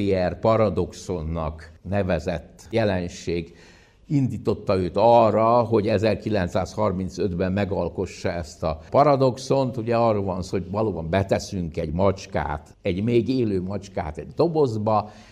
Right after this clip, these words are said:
van benne egy radioaktív forrás is a dobozba, amelyik mondjuk olyan pici, hogy csak egy-egy részecskét bocsát ki, tehát radioaktív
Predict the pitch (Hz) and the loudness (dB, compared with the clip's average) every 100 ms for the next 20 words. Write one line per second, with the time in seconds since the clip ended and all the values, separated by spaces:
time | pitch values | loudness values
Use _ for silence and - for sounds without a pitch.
0 | - - 123 113 98 90 90 78 76 87 | -18 -4 -2 0 -2 -2 -2 -4 -4 -4
1 | 104 101 92 87 78 - - 73 73 - | -2 -2 -2 -4 -4 -8 -12 -10 -10 -12
2 | - 123 131 135 135 131 - 147 143 - | -2 0 2 0 0 -2 -4 -2 -2 -4
3 | - 110 135 135 143 110 120 113 110 - | -4 -2 -2 -2 -2 -2 0 0 -2 -10
4 | - - 101 98 95 113 107 101 - - | -16 -8 -4 -2 -4 -4 -4 -4 -8 -2
5 | 107 87 87 113 - 110 90 92 - - | -2 -2 -4 -4 -4 -2 0 0 -2 -8
6 | - 117 110 95 107 104 80 - - 78 | 2 2 2 -2 -4 -2 -4 -10 -18 -10
7 | 78 98 113 - 98 - - 85 80 - | -2 2 4 2 -2 -2 -6 -4 -4 -8
8 | - 85 107 104 92 85 - 107 101 95 | -10 4 4 4 0 -2 -4 -4 -2 -2
9 | 82 98 107 101 98 85 - 85 76 | -2 -2 -2 0 0 -2 -4 -8 -8